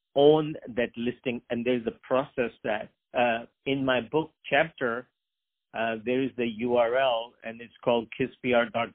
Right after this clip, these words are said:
com G M B. If you go there, they can actually go to that page that I've created and go and download instructions on how to claim your listing. So I've actually given you not only the book,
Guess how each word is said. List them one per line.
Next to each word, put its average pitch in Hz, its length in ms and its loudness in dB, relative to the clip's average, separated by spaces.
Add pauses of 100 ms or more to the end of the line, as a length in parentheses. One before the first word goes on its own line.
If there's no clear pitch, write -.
com 113 440 -6
G 117 200 -4
M 117 200 -4
B. 120 320 -2
If 117 180 -8
you 120 60 -8
go 147 280 4
there, 120 380 4 (640)
they 131 260 2
can 147 140 0
actually 131 640 -4
go 131 180 0 (140)
to 131 80 -4
that 117 180 -6 (240)
page 131 220 -2 (100)
that 113 100 -2
I've 113 220 0
created 127 520 -2
and 113 260 -6
go 131 300 0
and 113 320 -6
download 135 680 2 (880)
instructions 135 800 -2
on 110 240 -4
how 127 140 4
to 131 80 2 (160)
claim 127 320 -2
your 117 140 -2
listing. 113 580 -8
So 120 60 2
I've 113 260 2
actually 135 320 0
given 135 400 4
you 120 260 0
not 131 180 0
only 135 220 0
the 110 120 -8
book, 131 260 2